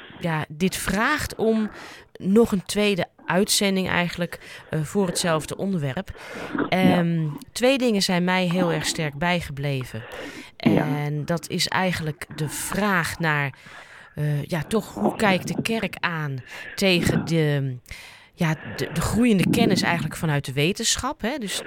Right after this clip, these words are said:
Speaker 1: dat
Speaker 2: Ja.
Speaker 1: we, jij noemde op een gegeven moment de sprong die er in de evolutie toch gemaakt kan zijn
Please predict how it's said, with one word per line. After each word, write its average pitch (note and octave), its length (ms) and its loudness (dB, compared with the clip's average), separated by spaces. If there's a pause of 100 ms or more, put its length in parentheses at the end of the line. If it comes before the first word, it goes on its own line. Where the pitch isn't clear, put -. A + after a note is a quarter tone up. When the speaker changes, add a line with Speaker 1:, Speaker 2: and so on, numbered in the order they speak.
(140)
Speaker 1:
dat D#3+ 200 0
Speaker 2:
Ja. - 120 8
Speaker 1:
we, D3+ 200 0
jij E3 140 2
noemde F#3 340 6
op G#2 80 -2
een D3+ 60 -8
gegeven E3+ 360 -2
moment D3+ 240 -2 (360)
de D#3 120 2
sprong G#3 760 4 (280)
die E3+ 280 2
er D#3+ 160 0
in F3 140 -4
de D#3 80 0
evolutie E3 640 -2
toch F#3 180 -2
gemaakt D#3 480 -4
kan G3+ 260 2
zijn C3+ 540 0